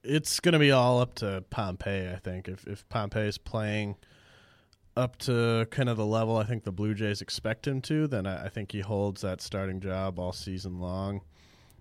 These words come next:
Uh, obviously, if he, if he's really struggling, if he's getting on base at a sub three hundred clip or something like that, then I could see him, him having to give up some playing time. I'm, I'm probably not gonna own Pompey or Tomas in any leagues just because I, I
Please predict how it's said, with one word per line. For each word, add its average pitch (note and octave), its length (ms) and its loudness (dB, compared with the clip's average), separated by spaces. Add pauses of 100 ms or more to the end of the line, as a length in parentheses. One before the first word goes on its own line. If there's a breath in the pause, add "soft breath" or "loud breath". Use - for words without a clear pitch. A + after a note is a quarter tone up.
(180 soft breath)
Uh, F2+ 540 -6
obviously, G2 460 -4
if F2+ 120 -8
he, F#2 180 -4 (140)
if - 140 -10
he's F#2 160 -8
really G2+ 220 -2
struggling, G2 720 -2 (100)
if - 100 -10
he's F#2 160 -6
getting F#2+ 200 -4
on F#2+ 140 -2
base G2 340 0
at F#2 80 -2
a F2 100 -4 (140)
sub G2+ 340 -4
three G2 160 -4
hundred G2 300 -4
clip G#2 260 -2
or G2+ 60 -4
something G2+ 320 -4
like G2 220 -4
that, G2+ 280 -2
then F#2 100 -8
I F#2 60 -6
could F2+ 220 -12
see G2 200 -6
him, F#2 400 -8
him G2 140 -10
having F#2 300 -8
to F2+ 180 -6 (480 soft breath)
give A2+ 180 2
up G#2 160 0
some F#2 220 -6
playing G2+ 300 -2
time. G#2 260 -2
I'm, D3+ 240 4
I'm D3+ 160 0
probably F#3 220 10
not C3+ 160 6
gonna G#2+ 180 -2
own A2 240 0
Pompey G#2+ 480 0
or G2+ 220 -2
Tomas G#2+ 540 -2
in G2 100 -6
any G2+ 220 -4
leagues A2 440 -4
just - 220 -10
because G2 260 -8
I, F#2+ 280 -6
I F#2+ 40 -6